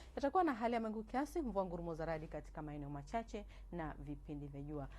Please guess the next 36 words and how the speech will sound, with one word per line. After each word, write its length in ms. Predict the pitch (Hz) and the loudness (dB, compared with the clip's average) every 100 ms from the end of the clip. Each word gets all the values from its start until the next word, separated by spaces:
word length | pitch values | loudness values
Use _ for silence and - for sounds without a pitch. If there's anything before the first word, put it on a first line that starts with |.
| - | -8
Maeneo 320 | 202 214 240 247 | 0 2 4 4
mengi 340 | 277 392 359 | 4 6 6
ya 100 | 254 | 6
nchi 180 | 240 - | 4 2
yaliyosalia 440 | 214 214 208 214 208 | 0 0 0 2 2
kwa 120 | 208 | 2
ujumla 420 | 202 262 302 302 277 | 4 4 4 2 -2
yanatarajiwa 500 | 233 240 240 226 220 | 0 2 2 2 2
kuwa 160 | 214 | 2
na 100 | 196 | 0
hali 260 | 190 190 180 | 0 0 2
ya 60 | 175 | 0
mawingu 220 | 170 170 | -2 -6
kiasi, 460 | - 285 - 262 262 - - | -2 -2 0 -2 -2 -12 4
makavu 480 | 247 226 226 196 185 | 6 8 8 6 4
kwa 120 | 185 | 0
ujumla 420 | 180 185 170 143 139 - - | 0 0 0 0 -4 -8 -2
na 140 | 170 | 0
yenye 320 | 147 143 143 | 2 2 0
vipindi 460 | 139 143 156 143 139 | -2 -6 -4 -2 -2
virefu 420 | 139 143 143 151 | -4 -4 -4 -4
vya 140 | 139 | -4
jua. 300 | 143 156 139 131 - - | -2 -2 -2 -6 -12 -4
Na 100 | 220 | -2
tupate 320 | 233 262 392 | 4 4 4
utabiri 360 | 349 226 214 196 | 0 0 2 2
wa 100 | 165 | 0
siku 160 | - | -2
nne 120 | 165 | -4
zijazo 340 | 151 151 208 262 | -2 0 0 0
katika 360 | 226 - - | -2 -2 -4
baadhi 300 | 170 147 143 | -2 -2 -2
ya 60 | 147 | -2
maeneo 320 | 143 143 143 | -2 0 -2
hapa 280 | 143 139 - | -4 -6 -8
nchini. 440 | 139 - 156 139 | -8 -4 -4 -4